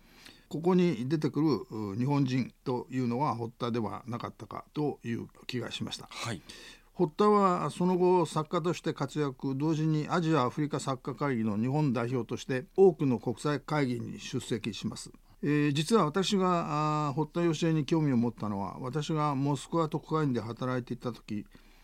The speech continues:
Speaker 1: モスクワの中心街にあるベルリンホテルのバーで偶然顔を合わせたからです。
Speaker 2: はい。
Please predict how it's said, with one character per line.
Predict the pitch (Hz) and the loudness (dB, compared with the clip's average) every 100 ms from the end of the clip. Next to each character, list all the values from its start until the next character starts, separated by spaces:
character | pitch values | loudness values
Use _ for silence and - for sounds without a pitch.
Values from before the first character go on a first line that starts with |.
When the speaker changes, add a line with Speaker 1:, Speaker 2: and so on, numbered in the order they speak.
| - - | -12 -2
Speaker 1:
モ | 147 | 0
ス | 147 - | 0 0
ク | |
ワ | 180 | 2
の | 185 | 2
中 | 170 208 | 2 0
心 | 185 208 | 4 4
街 | 165 135 | 4 4
に | 120 | 2
あ | 117 | 2
る | 110 107 - 110 | 0 -2 -6 -8
ベ | 117 143 | -2 4
ル | 180 202 | 4 4
リ | |
ン | 190 185 | 4 2
ホ | 151 | 2
テ | 156 139 | 0 0
ル | 117 98 113 | -2 -6 -4
の | 131 117 | -4 -4
バ | 110 127 | -2 -2
ー | |
で | 95 85 - - - - - | -4 -12 -16 -20 -20 -14 -8
偶 | 117 147 | 0 2
然 | 147 156 147 113 - - | 4 2 2 -2 -12 -10
顔 | - 123 123 | -2 0 2
を | 120 123 | 0 0
合 | |
わ | 123 | -2
せ | 120 - | -4 -8
た | 107 | -8
か | - | -8
ら | |
で | - - | -10 -14
す。 | - - | -20 -12
Speaker 2:
は | - | -4
い。 | 131 | -4